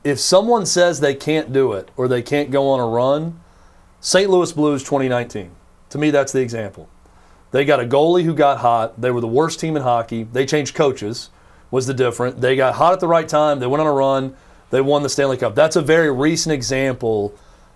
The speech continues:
of what could happen for the Preds if they ride this hot streak.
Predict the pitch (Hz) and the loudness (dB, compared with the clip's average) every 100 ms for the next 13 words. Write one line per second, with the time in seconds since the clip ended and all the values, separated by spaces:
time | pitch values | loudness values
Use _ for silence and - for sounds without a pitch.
0 | - 120 123 120 139 165 - 151 139 135 | -2 0 0 2 2 2 2 2 4 2
1 | 131 120 120 110 - 196 196 160 131 143 | 0 -6 -8 -6 0 4 4 2 -2 -2
2 | 139 139 123 143 151 143 131 131 143 131 | 0 0 4 4 4 2 0 2 0 0
3 | - 127 | -2 -4